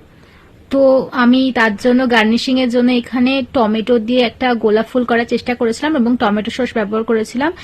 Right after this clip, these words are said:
যেহেতু এখানে ঝাল কম আছে, বাচ্চাদের, বাচ্চারা ভীষণ ভালো লাগবে, খেতে পারবে ওরা।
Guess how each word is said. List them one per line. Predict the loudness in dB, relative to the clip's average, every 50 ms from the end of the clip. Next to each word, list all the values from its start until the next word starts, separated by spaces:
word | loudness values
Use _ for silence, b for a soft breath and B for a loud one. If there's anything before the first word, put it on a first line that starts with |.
| B B B
যেহেতু | -2 0 0 2 0
এখানে | 0 0 0 0 0 0
ঝাল | -2 -2 0 0 0 0
কম | 0 0 0 0 0
আছে, | -2 -4 -4 -6 -4 -4 -4 -4 B B B B B
বাচ্চাদের, | 0 0 0 0 0 -2 0 0 0 0
বাচ্চারা | 0 0 -2 -2 -2 -2 -2 -2
ভীষণ | -2 -2 -2 0 0 2 2
ভালো | 2 2 2 0 2 2
লাগবে, | 2 0 0 -2 -4 -4
খেতে | -2 -2 -2 -2
পারবে | -2 -2 -2 0 0 0
ওরা। | 0 0 -2